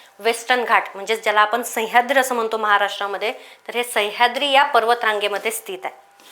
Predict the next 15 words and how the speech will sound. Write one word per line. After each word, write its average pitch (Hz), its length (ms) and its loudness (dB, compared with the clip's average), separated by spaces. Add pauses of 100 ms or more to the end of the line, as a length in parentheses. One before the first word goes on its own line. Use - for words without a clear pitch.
(420)
त्यानंतर 240 440 2
क्वेश्चन 247 400 -2
नंबर 240 340 -2
ट्वेंटी 220 420 -4
फोर. 220 300 -4 (200)
आता 240 160 0
हा 240 80 6
जगाचा 254 680 6
भूगोल, 233 460 4 (680)
अ, 180 280 -2 (880)
या 240 120 6
टॉपिकवर 262 560 4
विचारलेला 254 500 4
क्वेश्चन 226 420 -2
आहे. 214 80 0